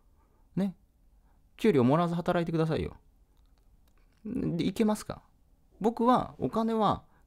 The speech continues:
稼ぎたいと思う理由は何でかっていうと、必要だからです。単純に。家賃払わないといけないし、電気代払わないといけないし、必要じゃないですか。必要最低限の経費なんですよ。だか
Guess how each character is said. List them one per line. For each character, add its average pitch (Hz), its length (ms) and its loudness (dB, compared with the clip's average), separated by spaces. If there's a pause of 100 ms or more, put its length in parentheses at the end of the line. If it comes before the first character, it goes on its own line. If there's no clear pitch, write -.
稼 180 280 -2
ぎ 214 80 -4
た 220 100 0
い 208 80 2
と 104 100 2
思 107 220 2
う 92 60 0
理 98 120 -2
由 110 80 0
は 98 120 0
何 123 200 0
で 95 100 0
か - 100 -14
っ - 20 -18
て - 140 -12
い - 20 -10
う - 40 -14
と、 - 340 -6
必 - 320 -4
要 220 140 2
だ 202 100 -2
か - 80 -4
ら - 80 -6
で - 60 -20
す。 - 180 -20
単 87 240 -4
純 71 180 -8
に。 - 160 -16
家 127 160 0
賃 98 220 -6
払 78 160 -6
わ 92 80 -2
な 82 80 -4
い 69 60 -10
と - 60 -12
い - 40 -16
け - 80 -10
な 60 60 -8
い 82 60 -10
し、 92 80 -12
電 107 180 0
気 - 80 -6
代 95 100 -4
払 98 140 -4
わ - 60 -4
な 71 100 -6
い - 40 -8
と - 60 -18
い - 20 -18
け - 60 -10
な - 80 -10
い - 40 -12
し、 - 80 -16
必 - 300 -10
要 208 100 2
じ 185 60 -2
ゃ - 40 0
な - 60 -4
い - 40 -10
で - 60 -18
す - 60 -18
か。 - 120 -20 (340)
必 - 220 -6
要 196 80 4
最 190 200 -2
低 196 140 2
限 139 100 0
の 92 60 -2
経 - 160 -2
費 123 120 -2
な 73 60 -6
ん - 40 -8
で - 60 -16
す - 20 -16
よ。 - 60 -20
だ - 40 -20
か - 60 -20